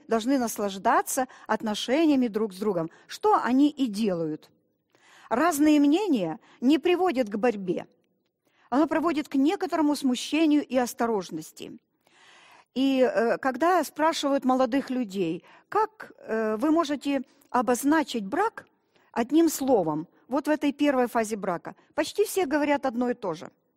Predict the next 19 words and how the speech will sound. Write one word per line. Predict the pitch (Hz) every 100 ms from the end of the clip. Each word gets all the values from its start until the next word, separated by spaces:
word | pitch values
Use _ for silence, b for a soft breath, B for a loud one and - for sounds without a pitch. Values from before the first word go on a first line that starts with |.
| _ _ _ _ _ _ _
«Я | 208 349
счастлив, | - - 233 - 160 160 - _ _ _ _ _
летаю | 226 277 - 403 392
на | 302 311
крыльях, | - 262 214 160 - _ b b
в | 190
небесах, | 269 254 269 - 240 208 - _ b -
мечта | 247 - 339
сбылась». | 277 240 277 254 202 - B B
В | 302
общем, | 294 285
такие | 302 330 269
романтические, | 269 269 - 415 277 240 269
интересные, | 240 269 302 311 262 247 B B -
а, | 233 220 214 220 214
э, |
слова, | 196 240 247 370
которые | 339 247 302 294 262 B -
определяют | 240 254 240 240 320 339